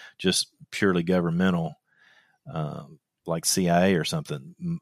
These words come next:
a lot of information is, is right there on, um, right there on social media. I mean, I, I'll give you an example, talking about the riots, okay? Let's talk about the riots and the protests, because a lot of my more liberal-minded friends were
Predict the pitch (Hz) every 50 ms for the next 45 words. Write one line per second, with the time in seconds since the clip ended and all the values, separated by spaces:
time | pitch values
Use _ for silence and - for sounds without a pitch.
0 | - 82 82 82 82 85 87 92 107 110 104 95 87 - 85 82 90 92 110 -
1 | - 85 76 73 71 73 69 - - - - _ _ _ - 78 73 76 71 76
2 | 76 80 85 92 87 - 90 85 82 82 80 73 78 82 82 80 78 76 73 71
3 | 73 156 - _ _ _ _ _ _ _ _ _ _ _ _ - 71 67 58 58
4 | 60 58 - - _ _ _ _ _ _ _ _ _ _ _ _ _ _ - 90
5 | 101 117 - 110 98 90 87 - - 95 90 - 90 71 76 85 104 110 - 62
6 | 57 - - _ _ _ - - - 123 127 127 127 131 113 120 131 - 120 135
7 | 147 180 160 131 120 104 95 85 95 98 101 95 - 80 78 - 113 107 - 95
8 | 90 87 92 87 - - 80 82 82 80 73 64 - - - 78 76 - 95 92
9 | 92 90 - _ - - - - - 110 - 127 117 107 104 101 - - 85 90
10 | 90 92 92 87 - 87 82 85 78 - 92 82 - - 73 58 58 - - -
11 | - _ - - - - _ - - 90 95 92 92 90 85 87 87 87 95 101
12 | 104 101 95 92 92 90 87 90 87 82 95 95 95 92 92 90 90 98 101 95
13 | 98 98 90 87 92 92 92 92 92 87 - - - 90 90 90 90 90 87 87
14 | - - 87 87 85 82 -